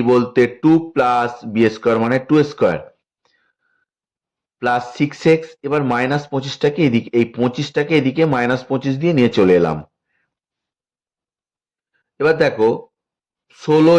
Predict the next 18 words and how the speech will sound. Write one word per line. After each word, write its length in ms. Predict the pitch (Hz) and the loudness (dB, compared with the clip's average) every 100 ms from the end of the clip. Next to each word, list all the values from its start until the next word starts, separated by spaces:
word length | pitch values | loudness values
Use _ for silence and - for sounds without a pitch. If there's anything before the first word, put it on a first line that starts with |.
| 160 | 2
এক্স 160 | 165 175 160 | 0 -4 -4
স্কয়ার 360 | - 165 170 - - _ _ _ | -2 0 0 -4 -10 _ _ _
মাইনাস 400 | 117 127 143 156 143 | -6 -4 -2 -2 0
দুই, 120 | 156 151 | -2 0
চার 120 | 135 | -2
চারে 180 | - 151 147 | 2 0 2
ষোলো 260 | - 135 143 143 - 131 135 | 0 2 4 2 2 2 2
এক্স 180 | 143 - _ | 0 -12 _
প্লাস 280 | 139 143 151 - _ - | -4 -4 -4 -10 _ -2
চার 300 | 127 123 135 147 - | 0 0 -2 -6 -8
প্লাস 200 | 123 110 - - | -4 -4 -6 -6
সিক্স 240 | 123 - - 147 | -6 -4 0 0
এক্স 160 | 147 - _ _ _ _ | 0 -14 _ _ _ _
মাইনাস 320 | 107 120 135 147 _ | -6 -4 -4 -8 _
পঁচিশ 320 | 135 131 127 - | -16 -12 -14 -6
সমান 280 | 127 123 147 123 | -4 -2 -4 -4
জিরো, 260 | 98 90 76 - _ _ _ _ _ _ _ 104 | -4 0 0 -2 _ _ _ _ _ _ _ -6
বা 140 | 117 | -2